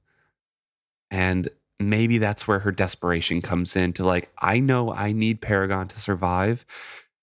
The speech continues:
I have no way forward to that point at,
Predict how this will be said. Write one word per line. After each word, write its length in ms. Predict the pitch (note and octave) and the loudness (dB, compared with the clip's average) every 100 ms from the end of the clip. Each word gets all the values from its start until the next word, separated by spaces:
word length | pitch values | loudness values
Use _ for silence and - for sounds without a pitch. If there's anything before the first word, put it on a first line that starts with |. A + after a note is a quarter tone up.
| _ - | _ -2
I 120 | A#2+ | 0
have 280 | C3 C3+ G#2+ | 2 0 0
no 340 | G2 F#2+ A2 | -2 2 4
way 260 | A2+ A2+ G2+ | 4 4 2
forward 600 | - G#2+ G2 F#2+ F2 - | 0 0 2 0 -2 -2
to 260 | - A2 G2+ | 0 0 2
that 260 | F2 D#2 | 0 -2
point 340 | - F#2+ G2+ D2+ | -2 0 0 0
at, 220 | D2+ | 0